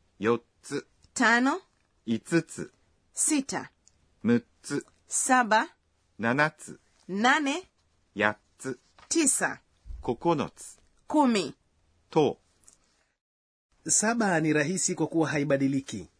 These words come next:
Speaker 3: Nana inamaanisha saba, na ukiongeza tu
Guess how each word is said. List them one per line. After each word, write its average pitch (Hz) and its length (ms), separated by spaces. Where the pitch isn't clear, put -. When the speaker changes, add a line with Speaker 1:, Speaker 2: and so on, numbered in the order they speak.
Speaker 3:
Nana 151 500
inamaanisha 127 680
saba, 123 480
na 113 140
ukiongeza 139 580
tu 247 400